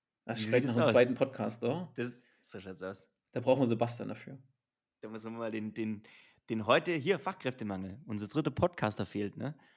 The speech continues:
Speaker 2: Müssen wir, müssen wir wieder einladen. Ja.
Speaker 1: Ja, also jetzt sind wir rau-, guck mal, wir haben ja doch fast eine Lösung gefunden, ne? Wir haben Probleme besprochen, haben, äh, eine Lösung gefunden. Wir müssen Deutschland zum Land der Dichter und Denker, gute, äh, hier zum Inkubator der Denker und Dichter weltweit umbauen.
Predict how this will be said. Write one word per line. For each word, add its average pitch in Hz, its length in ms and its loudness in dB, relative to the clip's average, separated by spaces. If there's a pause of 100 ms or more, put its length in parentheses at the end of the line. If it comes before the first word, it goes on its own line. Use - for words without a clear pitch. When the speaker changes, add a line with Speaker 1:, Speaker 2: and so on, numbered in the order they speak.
(260)
Speaker 2:
Müssen 117 260 -6
wir, 127 420 -2
müssen 127 220 -10
wir 123 60 -6
wieder 120 100 -6
einladen. 101 380 -10 (280)
Ja. - 120 -6 (240)
Speaker 1:
Ja, 117 200 -4 (120)
also 131 180 0
jetzt 147 140 2
sind 170 80 2
wir 151 80 6
rau-, 147 160 8
guck - 100 -2
mal, 180 140 6
wir 131 80 8
haben 180 80 6
ja 190 60 4
doch 170 140 4
fast 180 220 6
eine 156 100 2
Lösung 156 280 4
gefunden, 139 360 0
ne? 127 140 2
Wir 165 80 -2
haben 131 180 -2
Probleme 151 380 0
besprochen, - 560 -8 (380)
haben, 143 200 -2
äh, 131 220 2
eine 127 160 0
Lösung 135 300 2
gefunden. 139 400 -2
Wir 123 80 0
müssen 120 200 -2
Deutschland 147 600 0 (340)
zum 123 420 0
Land 131 200 4
der 131 60 0
Dichter 135 300 -2
und 123 120 2
Denker, 127 460 2
gute, 120 600 -2 (360)
äh, 117 100 -6
hier 117 200 -2
zum 117 180 -4
Inkubator 135 640 4
der 123 140 0
Denker 135 240 2
und 120 100 2
Dichter 117 440 0
weltweit 113 440 -2
umbauen. 104 460 -8